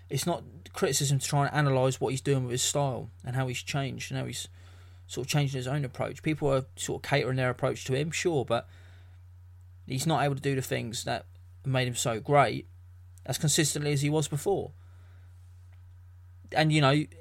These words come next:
everything is viewed through the lens of the upcoming super fight, which is,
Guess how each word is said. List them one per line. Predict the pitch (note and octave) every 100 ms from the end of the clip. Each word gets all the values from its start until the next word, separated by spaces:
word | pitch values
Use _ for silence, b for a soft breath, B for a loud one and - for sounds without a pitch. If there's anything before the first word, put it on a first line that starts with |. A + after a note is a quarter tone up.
| - - E3
everything | D#3+ D#3+ D3 D#3
is | - C#3+ C3
viewed | - D3 D3
through | - C#3+
the | C3
lens | A#2+ C#3 C#3+
of | C3+
the | C#3+ C#3
upcoming | C#3+ C#3+ D3 C3+
super | - D#3 C#3+
fight, | A#2 C3+ C#3
which | C3+
is, | C#3 C3